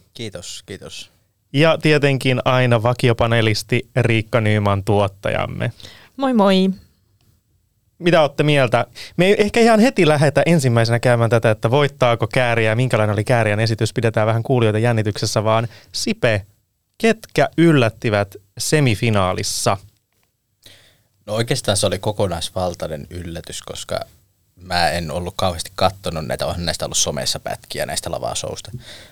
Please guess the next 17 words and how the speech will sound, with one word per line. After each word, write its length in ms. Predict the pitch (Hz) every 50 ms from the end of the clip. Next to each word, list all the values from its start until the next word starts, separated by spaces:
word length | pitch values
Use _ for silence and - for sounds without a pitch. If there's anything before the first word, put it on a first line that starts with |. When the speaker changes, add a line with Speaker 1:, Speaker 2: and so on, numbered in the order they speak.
| _ _
Speaker 1:
mutta 300 | - - - - - - - - _ _ _ _ -
olihan 340 | 95 95 90 85 82 80 -
se 100 | - 73
niinku 240 | 58 - - - -
kokonaisvaltainen 1040 | 85 - - - 78 64 - - - - 58 57 - - - - - 50 - - - _ _ _ _ _ _ _ _ _ _
tämmönen 360 | - - 85 78 - - - -
yllätys, 480 | 82 80 - - - - - - -
että 160 | - - - -
kuinka 300 | - 78 78 - - - - - - _ _ _ _ _ _ _ _ _ _ _ _ _ -
joka 260 | 98 - 107 95 87
vuosi 320 | 104 101 101 92 90 90
se 140 | 87 90 87
viisut 420 | 95 92 90 90 80 80 - -
aina 200 | 82 82 85 85
sieltä 340 | - - 82 82 78 - -
vaan 220 | 64 60 62 60 62
niinku 280 | 64 - - - 95